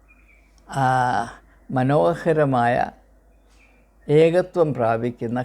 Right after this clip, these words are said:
ഘടകമായി അത് രൂപാന്തരപ്പെടുന്നു. എപ്രകാരം യേശു ഈ ലോകത്തിലായിരുന്നപ്പോൾ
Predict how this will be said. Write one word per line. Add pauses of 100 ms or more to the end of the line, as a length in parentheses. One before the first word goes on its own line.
ഘടകമായി (140)
അത്
രൂപാന്തരപ്പെടുന്നു. (680)
എപ്രകാരം (520)
യേശു (200)
ഈ
ലോകത്തിലായിരുന്നപ്പോൾ